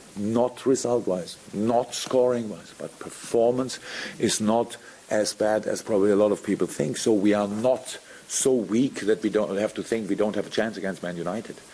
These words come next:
So yes, it's Anfield, it's our stadium, it's the first game with a Kenny Dalglish stand. So we are, we want to, we want to use really all the power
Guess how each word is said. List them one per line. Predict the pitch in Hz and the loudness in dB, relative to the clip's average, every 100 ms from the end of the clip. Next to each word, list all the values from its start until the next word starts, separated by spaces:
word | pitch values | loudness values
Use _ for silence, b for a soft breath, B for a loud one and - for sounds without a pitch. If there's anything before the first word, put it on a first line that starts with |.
| B B - | B B -2
So | 123 120 - | 2 2 2
yes, | 120 - | 0 0
it's | - - | -2 0
Anfield, | 120 107 92 90 | 0 -2 -4 -2
it's | 98 - | -4 0
our | 123 117 | 2 2
stadium, | - 104 92 90 90 78 | 2 0 0 -4 -8 -4
it's | 92 90 - | -4 -2 0
the | 95 90 - B | 2 0 -4 B
first | B - 117 - | B 2 2 2
game | 107 98 98 | 0 0 0
with | 95 95 | -2 0
a | 92 87 | -2 -2
Kenny | 107 104 | -2 -2
Dalglish | 95 92 92 92 | 2 2 2 0
stand. | 82 - 98 80 85 - | -2 0 0 0 -6 -6
So | - 95 | 2 2
we | 82 104 101 - | 4 4 4 2
are, | 101 104 | 2 2
we | 104 | 2
want | 92 101 113 | 2 2 0
to, | - 104 85 B B B - | 2 2 2 B B B -4
we | |
want | 92 104 113 | 0 0 0
to | - | -2
use | 95 98 120 117 - - - - | 0 4 4 4 2 -6 -12 -6
really | - 110 123 113 95 | 2 4 4 2 2
all | - 117 123 | 2 4 4
the | 117 | 0
power | - 107 107 95 | -2 0 2 0